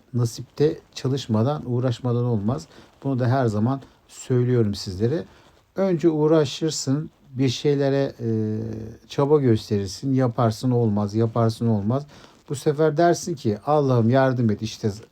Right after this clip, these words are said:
o anda yardım gelir. Çünkü sen bir şeyleri başarmak için uğraşıyorsun. Yani oturduğun yerden istemiyorsun. Hayatımızda bu çok önemli. Bunu ben her zaman söylüyorum ve çok önemli yer kaplıyor.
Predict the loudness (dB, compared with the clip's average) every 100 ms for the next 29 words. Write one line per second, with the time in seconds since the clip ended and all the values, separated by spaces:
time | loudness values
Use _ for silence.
0 | _ -2 2 4 4 4 4 2 0 -4
1 | -20 _ _ 4 6 6 4 0 -2 -8
2 | -6 -4 -4 -2 0 0 -2 -4 -2 -2
3 | -2 0 -2 0 0 0 -2 -4 -4 -2
4 | 2 0 0 -4 -2 -14 -16 -20 -20 -20
5 | _ 0 2 4 2 2 -2 0 2 4
6 | 4 2 0 -2 -2 0 0 -4 -12 -20
7 | -20 -20 -20 -20 -20 0 4 4 2 -2
8 | -4 0 0 0 0 -2 0 2 2 0
9 | -2 -2 0 0 2 2 2 0 -2 -4
10 | -4 -4 -4 2 2 2 -4 -2 0 2
11 | 2 4 2 0 -4 -8 -6 -10 -10